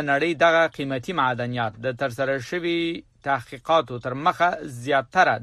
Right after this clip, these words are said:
د خیبر پښتونخوا په بیلابیلو برخو کې څرګند شوي دي. خو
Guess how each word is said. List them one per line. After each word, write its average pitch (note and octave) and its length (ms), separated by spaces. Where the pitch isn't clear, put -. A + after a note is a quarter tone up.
د C#3 160
خیبر C#3+ 380
پښتونخوا D#3 420
په C#3+ 240
بیلابیلو C#3+ 560
برخو C3+ 200
کې B2 240
څرګند B2 380
شوي A#2 240
دي. A2 80
خو D#3+ 140